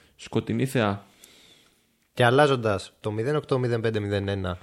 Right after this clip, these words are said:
Speaker 2: με τα αντίστοιχα γράμματα στην αλφαβήτα, στη θέση τους, έχεις βγάλει τις λέξεις σκοτεινή θεά.
Speaker 1: Οκ.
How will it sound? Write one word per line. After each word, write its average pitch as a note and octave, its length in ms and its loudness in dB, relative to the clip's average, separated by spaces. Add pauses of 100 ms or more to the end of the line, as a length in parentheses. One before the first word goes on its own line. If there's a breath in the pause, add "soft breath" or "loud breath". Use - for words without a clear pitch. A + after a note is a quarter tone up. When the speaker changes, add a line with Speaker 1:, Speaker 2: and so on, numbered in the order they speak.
(140)
Speaker 2:
με G#2 160 -6
τα G#2 100 -4
αντίστοιχα G2+ 680 -4
γράμματα G2+ 380 -2
στην F#2+ 140 -6
αλφαβήτα, B2 640 -2
στη - 180 -10
θέση C3+ 300 0
τους, D#3 280 -4 (640 soft breath)
έχεις B2+ 300 0
βγάλει B2+ 280 4
τις A2 220 -4
λέξεις B2 460 -2
σκοτεινή A2+ 520 0
θεά. C3 400 0
Speaker 1:
Οκ. A#2 400 -4